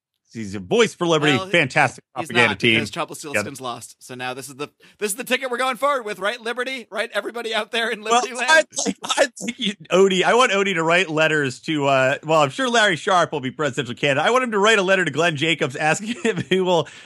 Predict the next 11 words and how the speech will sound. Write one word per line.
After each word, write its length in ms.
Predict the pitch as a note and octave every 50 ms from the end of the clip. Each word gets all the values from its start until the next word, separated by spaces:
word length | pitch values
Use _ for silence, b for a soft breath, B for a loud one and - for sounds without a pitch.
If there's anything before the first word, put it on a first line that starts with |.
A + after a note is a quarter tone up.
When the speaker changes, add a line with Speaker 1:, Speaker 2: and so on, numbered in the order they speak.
| B B
Speaker 1:
uh, 380 | - D3 D3 D3 C#3+ C3+ C#3 D3 C#3 D3 C#3 A#2+
be 240 | E3 E3+ F3 E3
the 120 | D3+ D3 C3
vice 260 | D3 D#3+ D#3+ D3 C3+
pre-, 240 | - - E3+ E3 E3 - _ _ _
president 380 | D#3 D3 C3+ D3+ C#3 B2 A#2
for 160 | - D3 C#3+ C3
him 60 | B2
in 80 | A#2
twenty 240 | - D3 D3 C3+ B2
twenty. 220 | A#2+ C#3 C#3+ C3+